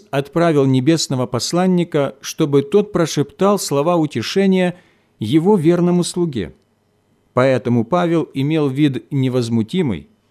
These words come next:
и речи его были полны спокойствия. Если мы имеем страх Господень, то даже в самых трудных ситуациях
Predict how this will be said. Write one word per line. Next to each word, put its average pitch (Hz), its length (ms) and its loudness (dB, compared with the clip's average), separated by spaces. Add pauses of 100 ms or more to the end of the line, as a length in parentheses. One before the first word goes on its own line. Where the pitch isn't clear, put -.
(200)
и 131 160 0
речи 175 320 2
его 98 240 -2
были 80 360 -4 (160)
полны 123 360 2
спокойствия. 123 800 -4 (2500)
Если 160 460 0
мы 156 280 2
имеем 147 520 0
страх 135 420 -4
Господень, 98 640 -4 (840)
то 87 100 -10
даже 170 320 0
в - 80 -6
самых 190 400 0
трудных 139 460 0
ситуациях 190 760 0